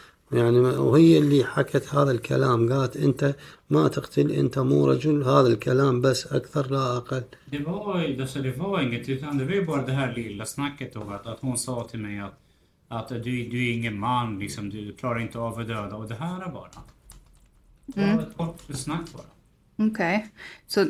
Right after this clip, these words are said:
Speaker 3: ni fo-, eh, ni pratar, Maria säger till dig, "Du är ingen man."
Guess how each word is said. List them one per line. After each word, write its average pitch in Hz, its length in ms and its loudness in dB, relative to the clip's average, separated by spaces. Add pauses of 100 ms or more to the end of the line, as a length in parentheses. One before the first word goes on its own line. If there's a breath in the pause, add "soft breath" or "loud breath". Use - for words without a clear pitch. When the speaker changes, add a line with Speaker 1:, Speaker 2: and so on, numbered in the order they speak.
Speaker 3:
ni 208 180 2
fo-, - 440 0 (120)
eh, - 180 -2 (600)
ni 214 160 4
pratar, 196 640 6
Maria 190 320 6
säger 180 220 4
till 175 140 0
dig, 165 160 4
"Du 180 80 4
är 175 60 6 (120)
ingen 175 160 4
man." 170 380 4